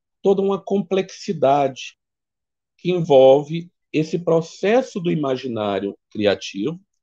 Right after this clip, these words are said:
e a sua aplicação em artefatos. Normalmente, essas correntes pensam que a arte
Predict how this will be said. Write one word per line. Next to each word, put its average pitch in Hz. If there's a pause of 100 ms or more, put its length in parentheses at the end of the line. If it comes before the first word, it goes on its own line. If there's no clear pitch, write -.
(380)
e 247
a 247
sua 214
aplicação 190
em 165
artefatos. 165 (1700)
Normalmente, 196
essas -
correntes 139
pensam 156
que -
a 156
arte 135